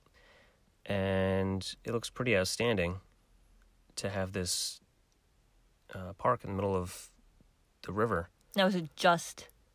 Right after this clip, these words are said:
Speaker 2: like, greenery trees, or is there anything going on?
Speaker 1: I don't
Speaker 2: Does
Speaker 1: know.
Speaker 2: it
Speaker 1: I mean, they
Speaker 2: say?
Speaker 1: gotta make money on this thing. What, what are they selling
Speaker 2: True.
Speaker 1: besides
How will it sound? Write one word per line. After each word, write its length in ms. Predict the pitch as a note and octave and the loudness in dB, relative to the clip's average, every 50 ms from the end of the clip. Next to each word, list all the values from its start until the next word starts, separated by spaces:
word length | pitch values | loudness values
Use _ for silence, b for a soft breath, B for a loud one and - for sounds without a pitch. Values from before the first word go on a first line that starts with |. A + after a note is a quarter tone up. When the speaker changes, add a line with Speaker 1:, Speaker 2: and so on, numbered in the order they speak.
| _ _ _ _ _ - | _ _ _ _ _ -2
Speaker 2:
like, 320 | F3 F3 E3 - - - - _ _ | -2 -2 -2 -2 -6 -14 -14 _ _
greenery 440 | - F#3+ F#3+ F3+ F3 F3+ E3+ F3 F3 | -2 0 0 2 2 0 0 -2 -2
trees, 480 | F3 - - A#3 A#3+ B3+ C4 B3+ B3 A3+ | -4 -4 -4 -2 -2 0 0 0 -2 0
or 120 | F#3+ F3+ | 0 0
is 100 | E3+ E3 | -2 -2
there 100 | D#3+ D#3+ | -2 -4
anything 280 | D#3+ D#3+ D#3+ D#3 D3+ D3+ | -4 -4 -4 -4 -4 -4
going 260 | D3+ D3 - - D#3 | -4 -4 -4 -6 -6
on? 280 | D#3+ - - - F#3 - - - - | -6 -6 -6 -6 -8 -8 -10 -12 -12
Speaker 1:
I 40 | - | -10
don't 60 | - - E3+ | -8 -6 -2
Speaker 2:
Does 40 | - | 2
Speaker 1:
know. 80 | A#2+ C#3+ | 4 4
Speaker 2:
it 40 | C#3+ | 4
Speaker 1:
I 20 | |
mean, 140 | A2 F#2 - | 6 6 6
they 40 | - | 8
Speaker 2:
say? 60 | A#2 | 10
Speaker 1:
gotta 140 | B2 B2 A2+ | 10 10 10
make 140 | G#2 F#2+ | 8 6
money 220 | G2 G#2 A2+ A#2 G2 | 6 6 6 6 6
on 80 | F2+ | 6
this 160 | E2+ E2 F2+ - | 4 2 0 0
thing. 220 | - F2+ F#2+ G2 | 0 0 2 4
What, 180 | G2+ G#2 F#2+ - - | 4 4 2 2 2
what 200 | A#2 A#2+ C3 A2 | 4 6 6 6
are 100 | A2 A2+ | 6 4
they 120 | G#2 G#2 | 4 4
selling 420 | G2+ - - A#2 A2 G#2 F#2+ F2+ E2+ | 2 4 6 8 8 8 8 6 4
Speaker 2:
True. 260 | E2 D#2 D2+ D2+ D2+ G2+ | 2 2 0 -2 -2 -2
Speaker 1:
besides 760 | G#2+ F#2+ - G#2+ G2+ F#2+ F#2 F2+ F2+ - - - - - | -2 2 4 6 6 6 6 4 2 -2 -2 -4 -4 -6